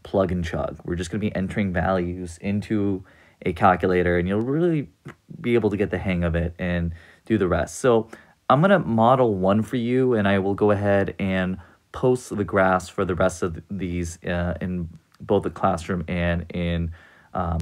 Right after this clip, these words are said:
our class locker. So you can go ahead and take a look at those. But I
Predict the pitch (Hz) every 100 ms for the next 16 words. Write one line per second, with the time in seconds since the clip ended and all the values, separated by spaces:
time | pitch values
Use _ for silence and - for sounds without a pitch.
0 | 82 87 87 82 - - 92 87 - 87
1 | 87 82 76 - _ _ - 104 95 110
2 | 107 107 95 87 90 82 82 - 95 85
3 | 87 87 87 - 104 101